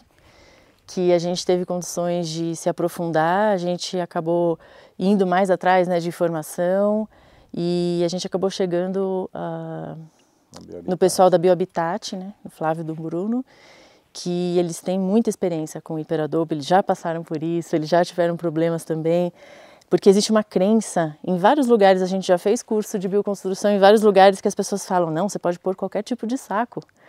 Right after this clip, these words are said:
Speaker 1: qualquer tipo de terra,
Speaker 2: É.
Speaker 1: desculpa, dentro do saco."
Speaker 2: Tem gente que até põe só areia, né?
Speaker 1: É, e, e não é verdade, tem que tomar esse cuidado, porque a hora que você termina de construir tá lindo,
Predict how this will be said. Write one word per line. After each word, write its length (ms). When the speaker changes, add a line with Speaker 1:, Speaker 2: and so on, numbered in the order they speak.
Speaker 1:
qualquer 220
tipo 200
de 120
terra, 300
Speaker 2:
É. 40
Speaker 1:
desculpa, 420
dentro 260
do 80
saco." 240
Speaker 2:
Tem 100
gente 100
que 80
até 180
põe 220
só 180
areia, 360
né? 200
Speaker 1:
É, 320
e, 1040
e 200
não 200
é 60
verdade, 560
tem 100
que 60
tomar 280
esse 100
cuidado, 420
porque 220
a 60
hora 120
que 80
você 220
termina 800
de 240
construir 400
tá 120
lindo, 360